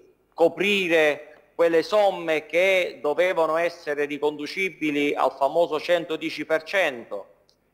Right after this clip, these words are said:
"Facciamo lavori per cento, io ti do il dieci in più".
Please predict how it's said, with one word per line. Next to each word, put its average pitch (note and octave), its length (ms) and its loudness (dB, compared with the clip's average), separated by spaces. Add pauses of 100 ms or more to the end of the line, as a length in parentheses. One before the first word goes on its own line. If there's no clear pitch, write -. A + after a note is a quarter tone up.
"Facciamo E3 520 0
lavori E3 400 2
per D3+ 180 -2
cento, F#3 540 -2
io E3 180 0
ti D#3 160 -6
do E3+ 540 0
il D#3+ 220 -10
dieci F#3 420 0
in E3 160 -6
più". F#3+ 260 0